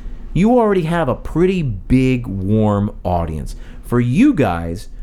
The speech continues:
we're gonna simply go right for an offer. I want you to spend three hundred dollars a month. Again, do the math. That's just ten dollars a day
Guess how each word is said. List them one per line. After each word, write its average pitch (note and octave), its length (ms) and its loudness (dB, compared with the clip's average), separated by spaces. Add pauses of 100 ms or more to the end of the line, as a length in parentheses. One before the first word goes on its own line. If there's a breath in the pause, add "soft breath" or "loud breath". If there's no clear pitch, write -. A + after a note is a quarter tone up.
(300 loud breath)
we're C#3 140 2
gonna D3+ 160 -2
simply B2 340 0
go G#2 180 0
right G#2+ 440 0
for G#2+ 340 0
an F#2+ 180 -4 (120)
offer. - 440 -4 (220)
I - 60 0
want B2+ 240 0
you D3 60 -2
to C#3 60 -2
spend - 340 -4
three F#3 260 2
hundred A3 280 0
dollars C#3+ 340 2
a D#3+ 60 0
month. A2+ 300 0 (280 loud breath)
Again, A2 400 2
do G2 140 0
the B2+ 100 0
math. F#2 280 -2
That's G2+ 240 -4
just A2 260 -2
ten B2 240 -2
dollars C3+ 360 0
a D#3 40 0
day G#2 360 0